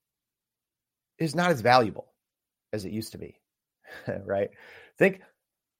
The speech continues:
let's hit rewind here, okay? Let's think pre-internet, right? Knowledge work was at a premium at that point.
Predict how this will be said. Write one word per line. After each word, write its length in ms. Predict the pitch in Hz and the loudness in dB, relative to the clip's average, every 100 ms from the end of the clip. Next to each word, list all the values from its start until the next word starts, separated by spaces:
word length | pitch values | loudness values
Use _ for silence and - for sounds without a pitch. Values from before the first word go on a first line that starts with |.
| _ | _
let's 120 | 175 269 | 4 6
hit 120 | 240 | 6
rewind 360 | 151 113 104 | 6 4 2
here, 280 | - - - _ _ _ _ | -6 -12 -14 _ _ _ _
okay? 180 | 143 160 - _ _ _ _ | -2 -2 -4 _ _ _ _
Let's 180 | 214 214 | 2 4
think 240 | 294 233 - | 2 0 -2
pre-internet, 800 | 196 190 143 123 87 - - - _ _ _ _ _ _ _ - | -4 -2 -2 -2 -4 -8 -18 -20 _ _ _ _ _ _ _ -2
right? 200 | 120 120 - _ _ _ _ _ - | 0 0 -6 _ _ _ _ _ -6
Knowledge 420 | 113 151 220 196 | 6 8 8 6
work 160 | 185 156 | 2 0
was 140 | 135 | 2
at 80 | 131 | 0
a 100 | - - | -2 -10
premium 580 | - 180 175 127 95 | -4 0 0 0 -4
at 120 | 85 90 | -6 -6
that 200 | - - | -8 -10
point. 400 | 95 - - | -16 -18 -20